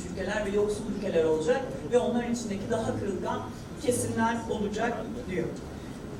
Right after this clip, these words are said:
Şimdi, e, bu paylaşımlardan sonra eşitsizlikler ve ticaret dediğimde sınıfsal açıdan baktığımızda, e,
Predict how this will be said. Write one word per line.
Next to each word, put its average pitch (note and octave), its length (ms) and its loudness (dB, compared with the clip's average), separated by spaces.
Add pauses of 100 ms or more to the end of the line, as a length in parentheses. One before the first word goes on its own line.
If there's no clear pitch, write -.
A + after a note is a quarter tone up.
(180)
Şimdi, F4+ 400 4 (580)
e, B3+ 580 6 (800)
bu A#4 180 6 (180)
paylaşımlardan E4 960 -2 (100)
sonra - 440 -4
eşitsizlikler D#4 1000 -2 (340)
ve B3+ 100 -4
ticaret A#3+ 680 0 (560)
dediğimde A#3 680 4 (460)
sınıfsal D#4+ 540 2
açıdan - 520 4
baktığımızda, G3+ 920 -2 (540)
e, G#3+ 640 4